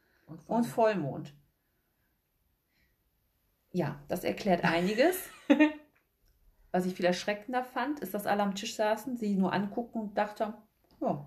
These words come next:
Speaker 2: passt.“
Speaker 1: War nett, sie kennengelernt zu haben.
Speaker 2: Nö, eigentlich guckten alle so, „Ja, passt. Das, ja, Astrid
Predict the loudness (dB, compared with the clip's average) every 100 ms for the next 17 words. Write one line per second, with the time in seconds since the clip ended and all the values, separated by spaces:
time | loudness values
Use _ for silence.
0 | -12 4 6 8 6 4 4 6 6 4
1 | 0 -2 0 2 4 2 0 -4 -6 -4
2 | -2 -2 -2 -4 -4 -2 -4 -4 -6 -8
3 | -14 -14 -10 -6 -6 -6 -6 -8 -12